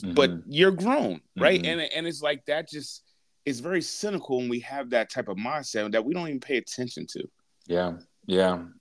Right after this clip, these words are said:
Speaker 2: And I, I, bro, I, I couldn't have said it better. Um, <sighs>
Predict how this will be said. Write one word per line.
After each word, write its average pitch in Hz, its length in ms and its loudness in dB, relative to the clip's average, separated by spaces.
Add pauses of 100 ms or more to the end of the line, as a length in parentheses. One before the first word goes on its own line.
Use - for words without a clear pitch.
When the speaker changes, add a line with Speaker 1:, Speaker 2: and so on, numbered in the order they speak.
(120)
Speaker 2:
And 90 140 -2
I, 92 180 2
I, 90 380 0 (340)
bro, 90 240 8
I, 85 160 6 (100)
I 101 100 8
couldn't 95 220 4
have 87 100 0
said 85 160 6
it 76 100 2
better. 80 420 2 (120)
Um, 82 540 -2 (1080)
<sighs> - 60 6